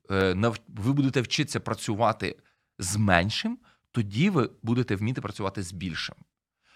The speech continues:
Тому що я вас хочу попередити відразу, ви поняття не маєте і не уявляєте, що таке, е, скажімо, якась, якийсь великий проект, в якому є великі гроші. Якщо у вас немає великих грошей,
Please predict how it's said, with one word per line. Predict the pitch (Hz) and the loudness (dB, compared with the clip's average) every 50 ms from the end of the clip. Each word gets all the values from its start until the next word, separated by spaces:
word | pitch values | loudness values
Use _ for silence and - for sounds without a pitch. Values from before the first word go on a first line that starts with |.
| _ _ | _ _
Тому | - 113 135 147 | -2 0 0 0
що | - - - 120 - - - | 0 -2 -2 -4 -4 -4 0
я | 110 113 135 147 | 2 4 4 4
вас | 139 120 - | 4 2 0
хочу | - 117 107 - - 98 | -2 -4 -4 -4 -6 -8
попередити | - 95 - 101 101 110 107 95 95 - 98 | -8 -6 -2 0 0 0 -2 -2 -6 -6 -4
відразу, | 101 101 98 92 85 98 92 | -2 0 0 0 0 -2 -2
ви | 92 110 147 165 - - _ _ _ _ _ _ _ | 0 2 2 2 0 -4 _ _ _ _ _ _ _
поняття | - 131 135 135 139 127 101 87 80 - - - - - | 0 2 4 6 6 6 6 6 4 2 -4 -12 -10 -8
не | 95 95 | -6 -4
маєте | 104 104 98 139 160 156 143 - - - - - | -2 -2 0 0 2 2 2 0 -2 -6 -4 -2
і | 101 | -2
не | 107 107 | 0 0
уявляєте, | 98 98 92 - 92 92 110 - 120 - - - - - - _ - - - - - - - - - - _ | 2 2 0 0 0 0 0 0 0 0 -2 -4 -6 -8 -8 _ -12 -16 -14 -12 -12 -10 -10 -12 -12 -14 _
що | - - - - 139 131 | -8 -4 2 4 4 4
таке, | 139 - 127 - - 139 156 165 190 - - - _ _ _ _ _ - | 4 2 -4 0 4 6 6 6 4 2 -4 -14 _ _ _ _ _ 0
е, | 101 98 95 95 92 87 - 80 | 2 4 4 4 4 2 0 -4
скажімо, | - - 123 110 127 123 113 | -2 0 0 2 2 2 2
якась, | 107 - 117 117 - - - - | 2 2 0 0 0 -2 -2 -2
якийсь | 113 101 - 139 110 - | -2 2 4 4 2 4
великий | 107 113 135 139 131 131 - 104 | 4 6 6 6 6 4 2 -2
проект, | - - 120 143 170 165 - | 0 2 2 2 2 2 -2
в | |
якому | 101 92 - 123 110 107 | -6 -4 -2 -2 -2 0
є | 101 98 | 0 0
великі | 92 101 104 107 104 - 107 | 0 0 0 0 -2 -2 -4
гроші. | 95 90 87 - - - - - - - - - _ | -4 -4 -6 -8 -8 -10 -14 -16 -20 -20 -20 -20 _
Якщо | - 101 104 - - - 160 160 | -6 -4 -2 -2 0 2 0 0
у | - 147 | 2 4
вас | 123 135 131 123 - - | 6 6 6 6 4 0
немає | 113 113 127 127 117 107 95 | 0 0 2 2 2 2 0
великих | 90 104 107 110 107 - 101 | 0 0 -2 -2 -4 -6 -6
грошей, | 95 95 92 - - 170 175 139 | -6 -6 -6 -4 -2 -2 -2 -2